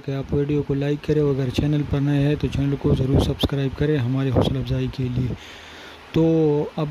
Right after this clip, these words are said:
بات کرتے ہیں دوبارہ اس پہ کہ اس سے اور کیا فائدہ ہوگا۔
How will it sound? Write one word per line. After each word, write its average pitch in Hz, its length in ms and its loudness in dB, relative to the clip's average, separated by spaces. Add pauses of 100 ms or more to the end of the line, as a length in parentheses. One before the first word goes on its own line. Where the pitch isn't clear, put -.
بات 156 260 2
کرتے 156 260 0
ہیں 147 340 2
دوبارہ 143 500 0 (100)
اس - 200 0
پہ 147 120 4 (540)
کہ 151 260 2 (100)
اس 160 140 4
سے 165 120 0
اور 165 280 4
کیا 156 220 2
فائدہ 139 280 0
ہوگا۔ 143 280 0